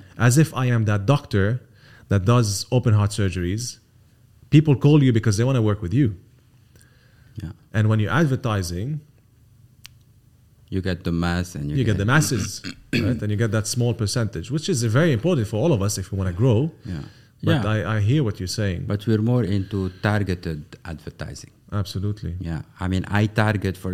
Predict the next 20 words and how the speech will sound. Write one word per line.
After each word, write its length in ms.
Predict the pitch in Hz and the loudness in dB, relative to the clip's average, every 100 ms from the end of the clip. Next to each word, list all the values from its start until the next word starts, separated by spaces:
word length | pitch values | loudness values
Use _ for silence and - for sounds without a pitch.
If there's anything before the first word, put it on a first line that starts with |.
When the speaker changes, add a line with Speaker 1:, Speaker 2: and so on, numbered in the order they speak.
| 90 | -6
Speaker 2:
example, 520 | 87 92 90 85 76 | -6 -6 -6 -8 -8
for, 200 | - 87 78 | -10 -10 -10
for 240 | - - 87 | -12 -10 -6
my 200 | 90 87 - | -4 -6 -4
tent, 220 | 107 131 131 - | -4 -4 -8 -14
I 80 | 87 92 | -8 -6
know 80 | 92 | -6
who 100 | 90 | -6
are 40 | 87 80 | -8 -10
the 40 | 76 87 | -10 -10
people 220 | 87 85 | -10 -10
who's 160 | 78 78 | -12 -14
gonna 240 | 80 76 - | -12 -12 -12
buy 80 | - 101 | -14 -16
it. 60 | 90 | -12
They 60 | - | -8
are 60 | 98 | -4
Speaker 1:
Right. 100 | 95 | -4
Speaker 2:
gray 160 | 95 101 | -4 -4
hair. 280 | 95 95 | -4 -6